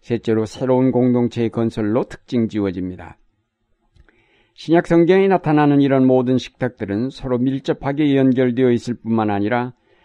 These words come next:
구약 성경에 나타난 여러 식탁들의 연장선상에서 이해할 때 그 의미가 더욱 분명해집니다. 성찬은 이런 모든 식탁들을 포함하고 있으며,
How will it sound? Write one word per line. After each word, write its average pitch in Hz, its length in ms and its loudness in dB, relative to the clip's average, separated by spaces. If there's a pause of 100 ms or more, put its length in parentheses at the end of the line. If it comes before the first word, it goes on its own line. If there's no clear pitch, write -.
(320)
구약 131 300 0
성경에 131 400 2
나타난 123 420 0
여러 120 320 2
식탁들의 139 680 -4
연장선상에서 135 1120 0
이해할 120 440 0
때 104 420 -6 (480)
그 120 280 0
의미가 120 380 2
더욱 117 280 -2
분명해집니다. 98 920 -4 (760)
성찬은 156 520 2
이런 165 240 6
모든 160 360 4
식탁들을 147 680 -4
포함하고 127 560 -2
있으며, 120 460 -4